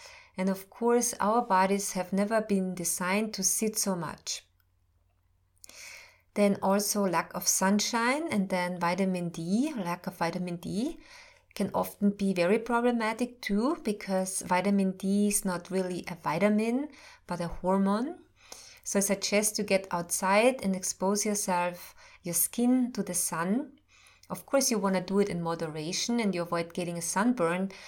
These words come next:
but if you do, go outside without a sunscreen. The vitamin D is really important because it will keep your immune system healthy. So my suggestions are,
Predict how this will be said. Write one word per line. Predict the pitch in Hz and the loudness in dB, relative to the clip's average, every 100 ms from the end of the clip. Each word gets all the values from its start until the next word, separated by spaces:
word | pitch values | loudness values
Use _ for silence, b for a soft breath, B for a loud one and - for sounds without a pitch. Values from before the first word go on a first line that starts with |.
| B B | B B
but | - 190 | 0 0
if | 208 214 214 | 0 -2 -2
you | |
do, | 208 240 254 | 0 2 2
go | 240 202 | 2 2
outside | 185 190 - 180 190 190 | 2 0 0 2 2 0
without | 190 - 165 | -4 -2 -2
a | 175 | -2
sunscreen. | - 190 196 - - - 143 - _ _ _ _ _ _ _ _ B B B B B B 196 | -2 2 2 0 -4 -10 -12 -16 _ _ _ _ _ _ _ _ B B B B B B 0
The | |
vitamin | 175 - 285 269 240 | 2 4 4 4 4
D | 208 208 220 | 4 4 4
is | 196 - - 196 | 2 0 -2 2
really | 247 285 254 | 2 4 2
important | 214 202 196 202 208 | 0 0 0 2 -2
because | 202 190 185 190 185 - | -2 -6 -2 0 0 -2
it | 190 | -6
will | 185 208 208 | 2 2 2
keep | - 233 226 | 0 -6 -2
your | 202 185 | 0 0
immune | 185 196 | 0 0
system | 190 196 185 - 151 | 0 0 -2 -4 -8
healthy. | 160 165 131 - - - _ _ _ - - B B B B B | -8 -8 -6 -8 -10 -14 _ _ _ -20 -20 B B B B B
So | - 208 | -4 0
my | 208 208 | 2 0
suggestions | 220 220 202 196 - - 247 226 - | -2 -2 0 0 0 -2 -2 -2 -2
are, | 180 175 175 220 | -4 0 2 0